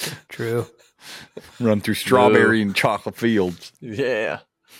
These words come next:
Speaker 3: I'm going to say, I'll go one. I
Speaker 1: Two.
Speaker 3: see Kane
Speaker 1: I'm going
Speaker 3: going
Speaker 1: two.
Speaker 3: two, yeah.
Speaker 1: Yeah.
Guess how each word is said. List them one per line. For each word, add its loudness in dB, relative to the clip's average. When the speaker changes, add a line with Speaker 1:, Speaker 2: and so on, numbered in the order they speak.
Speaker 3:
I'm -2
going -2
to -8
say, -2
I'll -14
go -16
one. -16
I -20
Speaker 1:
Two. 2
Speaker 3:
see -10
Kane -6
Speaker 1:
I'm -2
going 4
Speaker 3:
going -8
Speaker 1:
two. -4
Speaker 3:
two, -8
yeah. -6
Speaker 1:
Yeah. -16